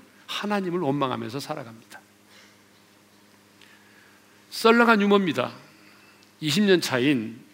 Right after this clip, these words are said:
아내가, 결혼 이십 년 차인 아내가 남편의 애정이 식은 것 같아서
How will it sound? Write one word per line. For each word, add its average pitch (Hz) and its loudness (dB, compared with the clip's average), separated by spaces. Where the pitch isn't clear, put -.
아내가, 117 -4
결혼 151 0
이십 143 -2
년 147 0
차인 156 -2
아내가 110 -4
남편의 185 -2
애정이 175 0
식은 214 -6
것 156 -6
같아서 107 -14